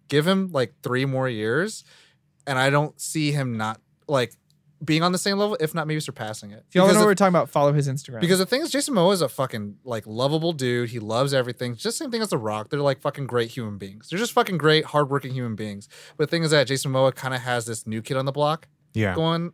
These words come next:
Speaker 1: going on in terms of star power. And the fact is, like,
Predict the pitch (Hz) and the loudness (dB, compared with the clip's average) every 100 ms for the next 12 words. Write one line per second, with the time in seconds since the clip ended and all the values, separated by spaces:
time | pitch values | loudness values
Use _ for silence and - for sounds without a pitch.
0 | 165 170 170 175 180 - _ _ 147 151 | -2 0 2 0 -2 -6 _ _ -4 -2
1 | 135 - 123 135 165 175 196 208 _ - | -2 -2 0 0 2 0 0 -2 _ -20
2 | - - 160 160 - 180 190 156 139 131 | -20 -4 -2 0 2 0 0 0 2 2
3 | - | -2